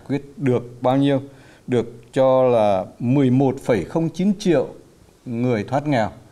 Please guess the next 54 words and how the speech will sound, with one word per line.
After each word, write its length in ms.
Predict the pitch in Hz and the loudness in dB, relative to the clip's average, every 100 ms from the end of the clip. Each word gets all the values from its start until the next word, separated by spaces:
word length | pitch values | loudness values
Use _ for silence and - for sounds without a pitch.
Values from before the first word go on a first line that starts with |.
| - _ _ | -20 _ _
và 160 | 110 117 | -2 -2
giảm 420 | 101 131 90 90 | 0 0 0 -4
một 100 | - | -6
cách 120 | 151 147 | -6 -4
rất 240 | 165 196 | -6 -2
là 120 | 131 | -2
nhanh 460 | 101 131 180 180 156 - - | 0 0 0 0 -4 -8 -10
cái 140 | 147 135 - - | -8 -8 -12 -12
tỷ 80 | 127 | -8
lệ, 400 | 92 104 131 117 - - - _ _ - | -6 -2 0 -2 -6 -20 -20 _ _ -10
ờ, 360 | 95 98 101 | -4 -2 -2
nghèo 380 | 104 120 110 98 - | 0 0 0 0 -6
của 100 | 90 | -10
Trung 200 | 127 127 | -8 -6
Quốc 200 | 185 180 - | -6 -6 -6
từ 340 | 110 98 98 92 85 76 101 143 | -4 -4 -6 -8 -12 -14 -14 -4
một 260 | 120 120 | -4 -4
phẩy 360 | - 107 80 69 - | -4 -6 -6 -10 -16
sáu, 260 | - 107 175 | -6 -2 -2
một 160 | 160 | -2
phẩy 140 | - 90 | -4 -2
bảy 160 | 104 78 | -2 -4
phần 120 | 87 | -6
trăm 160 | 131 123 | -4 -4
xuống 240 | 120 117 | -4 -4
bây 80 | 139 | -4
giờ 100 | 120 | -4
còn 160 | 98 87 - - | -6 -8 -12 -6
không 200 | 160 156 | -4 -4
phẩy 140 | 95 | -6
sáu 220 | - 101 | -6 -6
phần 120 | 143 110 | -6 -2
trăm. 220 | 127 123 - - - - | -2 -2 -8 -20 -20 -8
Tôi 140 | 147 143 | 0 2
nghĩ 160 | 131 | 2
rằng 160 | 143 127 | 0 0
đây 140 | 139 | 2
là 80 | 127 | 0
những 140 | 98 92 | -2 -4
cố 140 | 127 | -4
gắng 220 | 139 143 | -2 -2
rất 160 | 180 190 | -2 0
lớn 200 | 123 127 - - _ _ - | 0 -2 -8 -20 _ _ -14
của 100 | 85 | -12
Trung 200 | 117 117 | -10 -8
Quốc 160 | 151 151 - - _ | -8 -8 -18 -20 _
mà 120 | 95 | -6
rất 200 | 98 175 | -4 -2
ấn 160 | - 185 | 0 0
tượng 220 | 185 120 | 0 -2
đối 80 | 113 | -4
với 100 | 135 | -4
thế 180 | 135 131 | -4 -2
giới. 220 | 120 | -2